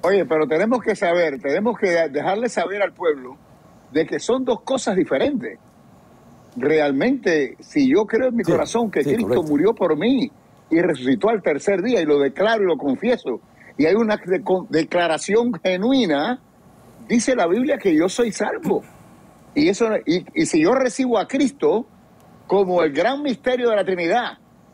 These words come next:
Speaker 1: es que el Padre, Hijo y Espíritu Santo son uno. Cuando yo recibo a Cristo, yo recibo al Padre y recibo al Espíritu Santo.
Speaker 2: Sí, sí.
Speaker 1: Así que yo tengo al Espíritu Santo. La otra porción es una experiencia subsiguiente o subsecuente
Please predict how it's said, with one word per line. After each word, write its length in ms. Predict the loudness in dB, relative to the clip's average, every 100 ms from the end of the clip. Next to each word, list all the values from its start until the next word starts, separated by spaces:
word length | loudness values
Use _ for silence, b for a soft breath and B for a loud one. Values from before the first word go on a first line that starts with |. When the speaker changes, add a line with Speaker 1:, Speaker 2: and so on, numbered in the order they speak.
| _
Speaker 1:
es 180 | -4 -2
que 100 | -4
el 140 | -4
Padre, 360 | -2 -2 0 -2
Hijo 140 | 0
y 60 | -2
Espíritu 340 | -2 -2 -2
Santo 280 | -2 -2 -2
son 140 | 0 0
uno. 300 | -2 -4 -6 -20 -20 -8
Cuando 260 | -4 -2 0
yo 140 | 0
recibo 380 | 0 -2 0 -2
a 60 | -2
Cristo, 280 | -4 -2
yo 120 | 0 0
recibo 300 | -2 0 0
al 120 | 0
Padre 240 | -2 0
y 40 | -2
recibo 240 | -2 0 0
al 60 |
Espíritu 320 | 0 -4 -2
Santo. 360 | -4 -4 -6 -14 -16 _
Speaker 2:
Sí, 140 | -2
sí. 140 | 0 -2
Speaker 1:
Así 320 | -4 -2 -2 0
que 140 | 2
yo 140 | 2
tengo 300 | 0 0 2
al 60 | 0
Espíritu 380 | 0 -2 -2 -2
Santo. 440 | -2 -2 -4 -8 -12 B -20 -20 -20 -16 0
La 240 | 2 2
otra 380 | 2 0 -2 -2
porción 480 | -2 -4 -4 -4 -2
es 120 | -2
una 460 | -2 -2 -2 -4 -6 -8
experiencia 760 | -8 -4 -2 -2 -2 -2 -4
subsiguiente 960 | -4 -6 -6 -4 -2 2 2 0 0 0
o 60 |
subsecuente 1080 | 0 -2 -2 -4 0 0 0 0 0 0